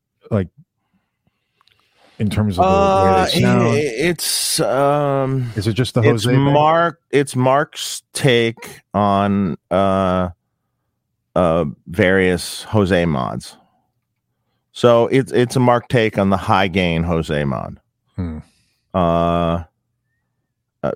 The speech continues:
Speaker 2: it, it's very similar. I mean, but, I mean, transformer selection, different things, it, it all kind of made his own recipe.
Speaker 1: Mm-hmm.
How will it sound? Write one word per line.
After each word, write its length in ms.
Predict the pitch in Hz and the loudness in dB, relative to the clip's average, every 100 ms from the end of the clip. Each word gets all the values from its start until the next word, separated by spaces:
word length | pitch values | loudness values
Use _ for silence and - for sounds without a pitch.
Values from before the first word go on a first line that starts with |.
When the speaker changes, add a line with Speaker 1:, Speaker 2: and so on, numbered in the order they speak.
| - | -6
Speaker 2:
it, 160 | 135 | -6
it's 160 | 98 113 | -2 0
very 200 | 120 113 | 0 0
similar. 520 | - 98 95 101 117 98 95 - | 0 0 2 0 -2 -6 -16 -8
I 60 | 90 | -4
mean, 420 | 90 90 87 80 - _ _ _ _ _ _ _ _ _ _ _ _ _ - - 104 - | 0 0 -2 -6 -16 _ _ _ _ _ _ _ _ _ _ _ _ _ -16 -8 -2 0
but, 200 | 139 - | 2 2
I 60 | |
mean, 400 | 147 143 139 117 - | 2 2 0 -4 -10
transformer 600 | - 143 135 - 123 117 | 0 2 2 0 0 0
selection, 760 | - 110 107 - - 101 101 95 | 0 0 0 -2 -4 -2 0 0
different 340 | 90 95 87 | -2 -2 -2
things, 400 | 80 85 87 80 | -2 0 -2 -2
it, 140 | 78 76 | -4 -2
it 160 | 85 87 | -2 2
all 200 | 82 80 | 0 0
kind 240 | 98 85 | -2 -2
of 80 | 78 | 0
made 300 | 78 80 78 | 0 0 0
his 260 | 82 80 | 0 0
own 200 | 80 80 | 0 0
recipe. 500 | 76 80 - - 85 80 _ _ _ _ _ | 0 0 -2 -4 -4 -4 _ _ _ _ _
Speaker 1:
Mm-hmm. 280 | 92 82 78 | -12 -10 -10